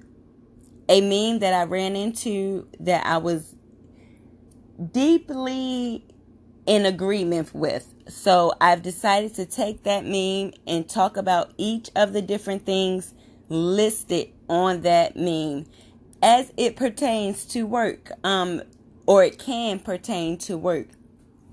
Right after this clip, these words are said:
And the meme just mentioned ten things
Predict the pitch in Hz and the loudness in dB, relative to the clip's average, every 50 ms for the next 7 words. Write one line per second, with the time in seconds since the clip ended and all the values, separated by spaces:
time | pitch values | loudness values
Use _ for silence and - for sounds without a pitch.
0 | - - - - - - - - - - - - 214 202 196 202 196 208 214 220 | -20 -20 -20 -20 -20 -20 -20 -20 -20 -10 -4 -2 0 2 2 2 2 2 2 2
1 | 240 254 269 254 180 202 202 202 247 - - - - - - - - - 170 185 | 2 2 0 2 2 2 2 2 2 -2 -8 -14 -18 -20 -20 -20 -12 -6 -4 -2
2 | 196 208 220 220 226 226 - 185 170 - - _ - - - - - - _ - | 0 0 0 0 0 -2 -2 -4 -4 -4 -8 _ -20 -20 -20 -20 -20 -20 _ -4
3 | - 285 269 254 262 294 285 - 247 233 226 220 214 196 190 190 208 - | -2 0 0 0 0 -2 -2 -2 0 0 2 2 2 2 0 -2 -4 -8